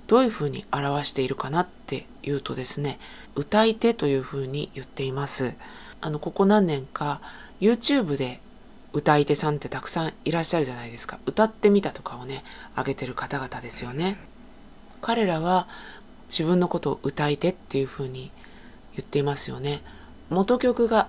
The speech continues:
あって、それを歌ってみたっていうことで、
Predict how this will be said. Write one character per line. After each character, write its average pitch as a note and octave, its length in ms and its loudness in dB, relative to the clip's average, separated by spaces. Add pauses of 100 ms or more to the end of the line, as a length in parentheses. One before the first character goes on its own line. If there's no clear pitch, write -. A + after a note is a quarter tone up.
(140)
あ G3+ 100 6
っ G#3 60 -2
て、 - 420 -10 (320)
そ - 160 -2
れ A#3 80 6
を B3 160 2
歌 D#3 220 -2
っ - 40 -4
て - 180 -2
み F3 120 2
た C#3 120 -6
っ - 40 -12 (1200)
て D#3 140 4
い D#3 40 6
う D3 60 2
こ D3 140 -6
と C3 120 -4
で、 D3 260 -2